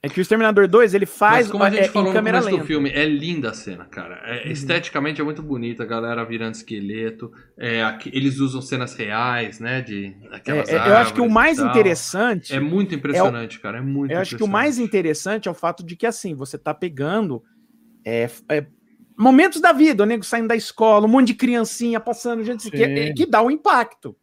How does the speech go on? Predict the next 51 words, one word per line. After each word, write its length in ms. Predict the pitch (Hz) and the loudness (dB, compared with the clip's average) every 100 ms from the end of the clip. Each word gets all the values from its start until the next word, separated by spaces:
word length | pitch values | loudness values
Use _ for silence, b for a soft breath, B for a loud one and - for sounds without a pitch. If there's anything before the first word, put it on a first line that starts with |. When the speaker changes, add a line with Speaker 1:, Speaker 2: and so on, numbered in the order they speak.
| - | 0
Speaker 1:
É 140 | 139 147 | 2 2
Speaker 3:
É, 60 | |
Speaker 1:
isso 80 | 220 | 2
Speaker 3:
e 20 | |
Speaker 1:
que 60 | 139 | 4
Speaker 3:
é, 80 | 175 | 4
Speaker 1:
eu 60 | |
Speaker 3:
e 80 | 202 | 4
é 20 | 175 | 2
Speaker 1:
acho 100 | 190 | 2
que 60 | |
Speaker 3:
tudo, 240 | 240 220 151 | -2 -2 0
Speaker 1:
eu 40 | |
Speaker 3:
né? 280 | 139 180 139 | 0 0 0
É 60 | 127 | -2
criança, 540 | 143 123 127 196 131 | -2 0 0 0 -2
adulto, 400 | 113 135 190 113 | -2 -2 -4 -2
velho, 220 | 127 165 | 0 0
cachorro, 340 | 127 110 170 139 | -2 -6 -6 -6
animal, 380 | 104 143 175 | -2 0 0
Speaker 1:
Hum, 20 | 143 | 0
Speaker 3:
mas, 100 | 147 | -2
Speaker 1:
hum, 120 | 147 | -2
Speaker 3:
é, 40 | |
Speaker 1:
não 200 | 135 135 | -2 -4
tá. 240 | - 143 131 b | -2 -2 -2 b
Speaker 3:
é, 60 | - 92 95 | -14 -12 -2
Speaker 1:
É, 80 | - | 0
é 40 | 220 | 4
Speaker 3:
cavalo, 180 | 233 180 | 4 6
Speaker 1:
que 100 | 240 | 6
nem 140 | 233 | 6
Speaker 3:
né? 60 | 311 | 6
Speaker 1:
o 80 | |
vírus, 360 | 339 320 202 160 | 8 8 6 2
o 60 | 165 | 2
vírus 300 | 202 277 262 | 4 6 6
não 80 | |
escolhe. 1000 | 330 - - 339 240 226 190 156 135 123 | 4 2 4 6 8 6 4 2 2 -2
Speaker 3:
É, 60 | 143 | 0
Speaker 1:
Ah, 920 | 196 220 233 208 180 160 147 143 139 | 2 4 6 6 2 -2 -6 -10 -10
Speaker 2:
Não, 440 | 120 117 131 143 - | -8 -4 -2 -4 -4
se 100 | 113 | -6
você 240 | 113 - | -4 -2
for 80 | 156 | 0
Speaker 1:
entendeu? 120 | 170 | 0
Speaker 2:
negacionista, 760 | 139 131 131 127 113 123 131 175 | -2 -4 -4 -6 -6 -8 -8 -12
você 160 | - | -12
tá 120 | 294 | -12
salvo, 440 | 302 135 101 143 165 | -10 -10 -8 -10 -14
Paradela. 600 | 107 101 95 95 107 | -14 -16 -16 -18 -20